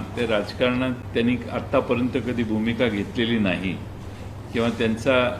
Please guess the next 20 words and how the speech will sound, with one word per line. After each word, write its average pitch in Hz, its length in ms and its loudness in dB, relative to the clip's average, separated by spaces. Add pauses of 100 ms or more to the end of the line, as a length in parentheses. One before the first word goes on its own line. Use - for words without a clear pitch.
कोणता 120 320 2
राजकीय 107 380 2
पक्षही 139 520 2
नाही 87 340 0
आहे 117 100 -6 (720)
आणि 127 240 2
ते, 151 600 6
अ, 127 220 4
मराठा 131 420 0
समाजाच्या 139 600 4
आरक्षणासाठी 139 960 2
झटणारे 120 640 0
नेते 113 340 0
आहेत, 98 300 2 (640)
प्रयत्न 127 380 4
करतायत 104 420 2
ते. 120 300 -4 (640)
त्या 123 560 6
मधल्या 113 300 6
काळामध्ये 123 840 6